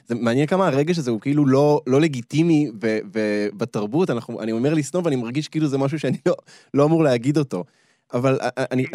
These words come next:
אני רוצה רגע לשאול אותך, האם ה-, ה-, הד-, הד-, הקו הזה, האם הוא באמת נכון, הקו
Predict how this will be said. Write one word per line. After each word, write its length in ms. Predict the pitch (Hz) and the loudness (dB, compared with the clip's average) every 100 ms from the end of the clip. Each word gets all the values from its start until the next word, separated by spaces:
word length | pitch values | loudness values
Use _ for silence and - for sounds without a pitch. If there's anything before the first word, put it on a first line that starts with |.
| 123 | -4
אני 120 | 131 131 | 0 0
רוצה 200 | 131 214 | 0 0
רגע 180 | 247 226 | 0 -2
לשאול 220 | 190 233 | 0 0
אותך, 200 | 233 151 | -2 -2
האם 240 | 135 170 | 0 2
ה-, 280 | 202 156 123 - | 2 2 0 -2
ה-, 420 | 107 101 101 101 95 _ _ | -2 -2 -2 -4 -8 _ _
הד-, 140 | 127 113 - | -4 -2 0
הד-, 180 | 123 113 | -2 0
הקו 500 | 123 113 - 170 180 | -2 -2 -4 -2 0
הזה, 300 | 220 139 104 - _ _ _ | 0 0 -2 -6 _ _ _
האם 160 | 113 127 | -4 0
הוא 120 | 175 | 2
באמת 260 | 127 135 131 | 2 0 -2
נכון, 360 | 101 170 202 | -6 -4 -2
הקו 260 | 117 98 | -4 -4